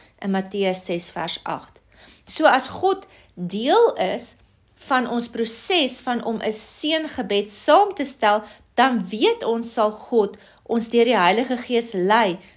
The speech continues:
na die regte woorde. Want God weet wat kom oor vyf of tien jaar op ons pad. En as ons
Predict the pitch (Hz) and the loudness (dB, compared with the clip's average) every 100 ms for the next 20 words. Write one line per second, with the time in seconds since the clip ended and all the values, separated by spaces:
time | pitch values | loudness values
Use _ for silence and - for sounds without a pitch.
0 | _ 202 208 220 180 170 - 233 170 165 | _ -2 0 2 2 0 -2 -6 -6 -4
1 | 170 156 156 - _ _ 247 294 - - | -4 -6 -10 -16 _ _ 0 0 -4 -2
2 | 381 403 196 175 247 381 285 - - - | 0 -2 -6 -4 2 2 2 -2 -18 -20
3 | _ _ _ - 180 240 277 - 277 254 | _ _ _ -2 4 4 4 0 2 2
4 | - 226 233 - 254 240 - 180 - - | 0 -4 -4 0 2 2 -2 -10 -8 -4
5 | 240 226 196 180 175 - _ - 214 208 | -2 0 2 0 -2 -10 _ -6 -4 -4
6 | 202 - 202 165 202 202 240 277 269 | -4 0 0 0 -2 -4 -4 -4 -8